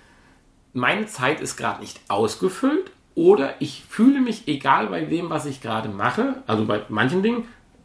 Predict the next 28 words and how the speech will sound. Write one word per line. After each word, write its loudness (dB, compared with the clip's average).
gelangweilt? 2
Weil 2
es -2
gibt 0
natürlich 0
ganz 0
viele -2
Situationen, 0
wo 4
man 6
was 0
tut, 0
wo -2
man 2
weiß, -2
ich -12
muss 2
das -2
tun, 0
weil 0
es -4
einfach -8
gesellschaftlich -2
notwendig -2
ist, -8
keine -4
Ahnung 2
was, 0